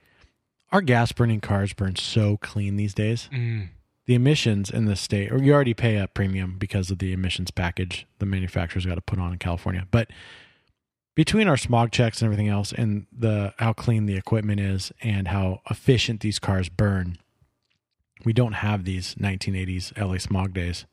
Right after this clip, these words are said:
Speaker 1: You know?
Speaker 2: Right, right.
Speaker 1: Even diesels are burning way cleaner than ever
Speaker 2: Right.
Speaker 1: between D P F and regenning and all that.
Speaker 2: That's right.
Speaker 1: So I just don't, as we keep pushing towards electric and banning fossil, fossil just keeps getting cleaner and cleaner and cleaner.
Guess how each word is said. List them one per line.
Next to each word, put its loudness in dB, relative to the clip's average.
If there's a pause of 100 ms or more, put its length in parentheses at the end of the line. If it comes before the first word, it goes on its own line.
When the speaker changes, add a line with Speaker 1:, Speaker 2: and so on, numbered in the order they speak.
(800)
Speaker 1:
You -2
know? 4
Speaker 2:
Right, -2
right. 2 (240)
Speaker 1:
Even 4
diesels 2
are 0
burning 2
way 0
cleaner -2
than -2
ever 0
Speaker 2:
Right. -8
Speaker 1:
between 0
D -2
P -2
F -2
and -2
regenning -2
and -4
all -2
that. 0
Speaker 2:
That's -4
right. 0
Speaker 1:
So 2 (1800)
I -2
just 0
don't, 2 (600)
as 6
we 2
keep 2
pushing 4
towards 2
electric 2
and 0
banning 2
fossil, 2
fossil 2
just -2
keeps 0
getting 0
cleaner 0
and -2
cleaner 0
and -6
cleaner. -2